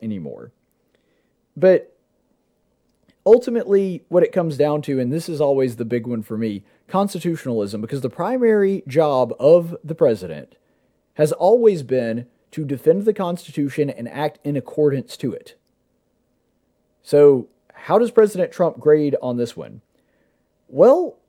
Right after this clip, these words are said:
he did walk back most of the Obama-era policies that violated the Constitution, that completely, uh, I mean, almost completely eliminated the separation of powers when it came to the legislature. You, you had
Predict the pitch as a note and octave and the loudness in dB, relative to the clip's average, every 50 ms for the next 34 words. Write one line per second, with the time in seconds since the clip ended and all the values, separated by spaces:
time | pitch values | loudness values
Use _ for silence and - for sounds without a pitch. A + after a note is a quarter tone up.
0 | _ _ _ - - G3 F#3 D#3 F3+ A#3 C#4+ E4 G#3+ D3 E3 G3+ G3+ B2+ B2 C#3+ | _ _ _ -8 -6 -4 0 6 6 6 6 6 0 2 4 4 4 4 2 2
1 | F3+ F#3+ F#3 D#3+ E3 E3+ E3+ E3+ F3 - - E3+ D3+ D3 D3+ D3 C#3+ B2+ D3 D3 | 2 2 2 2 -2 -4 -4 -4 -6 -4 -8 -8 -6 -2 2 2 4 4 4 0
2 | D#3 D#3+ D3+ C#3+ C#3 B2+ B2+ - F3 F3 F#3+ F3+ D3+ - - C#3 C3 B2+ A2 A2+ | 2 0 0 2 2 0 0 -2 -2 0 2 2 2 0 -2 -6 -6 -6 -8 -10
3 | - - F#3 A3+ C4+ B3+ G3+ E3+ D#3+ C3+ C3 A#2+ B2+ - C#3 A2+ A2+ A2+ - - | -6 0 2 4 6 6 6 4 4 2 0 -4 -4 -6 -4 -6 -6 -6 -8 -12
4 | A2+ G#2+ B2+ A#2 G#2+ G#2 - B2 B2 A#2+ B2 - - B2 A#2+ - D3 D3+ - C#3 | -14 -8 -8 -8 -6 -6 -6 -6 -4 -4 -6 -6 -8 -10 -6 -4 -4 -6 -4 -4
5 | C#3+ C#3 C3+ B2+ B2 _ _ _ _ _ _ _ - - - _ _ - - B2+ | -4 -2 -4 -4 -6 _ _ _ _ _ _ _ -16 -16 -16 _ _ -20 -20 -20
6 | B2 _ _ _ _ _ _ _ _ _ _ - A#2 C#3+ E3 D#3+ D3+ - - - | -20 _ _ _ _ _ _ _ _ _ _ -12 -8 -6 -4 -4 -4 -4 -2 0
7 | G#3+ E4 E4+ D4 A#3+ F3+ D#3 - - D#3 C#3 F3 E3+ D3 D3 C#3+ C3+ A#2+ C3+ D#3+ | 0 0 4 4 2 2 2 -2 -8 -6 -2 -4 -2 -2 0 0 0 2 2 2
8 | E3 D#3 C#3+ C3+ C3 C3 C3 A#2+ A2 - - D#3 - - A#2+ A2 A2+ B2 C#3 C3+ | 2 2 0 0 0 0 -2 -4 -6 -4 -4 -4 -4 -2 -2 -2 0 0 -2 -2
9 | - C#3 A2+ G#2+ F#2+ - - C#3 C3 C3 A#2 G2 F#2+ F2 E2 F#2 G#2 - - _ | -4 -6 -8 -8 -8 -10 -8 -6 -4 -2 -2 -2 -4 -6 -10 -12 -14 -16 -18 _
10 | _ _ _ - B2+ D3+ D3 B2+ - - D3 C3+ C3 C3 B2 - C3 B2+ A2+ A#2+ | _ _ _ -8 -6 -6 -6 -6 -6 -6 -6 -4 -4 -6 -6 -8 -8 -6 -6 -4
11 | G#2+ A2+ A#2 A#2 A#2+ A2+ - A#2 A2 A2+ A2 - A#2+ A#2+ A2+ A2 G#2+ - - - | -2 -2 -2 -2 -4 -8 -6 -4 -4 -4 -6 -6 -6 -4 -2 -4 -4 -6 -12 -18
12 | A#2+ G#2+ A2 A#2 A#2 B2 B2+ B2 C3 C3 B2+ B2 C3+ C3 B2 A#2+ A#2 A#2 A#2 - | -20 -20 -14 -10 -8 -8 -8 -6 -6 -6 -4 -2 -2 -2 0 0 -2 -4 -6 -16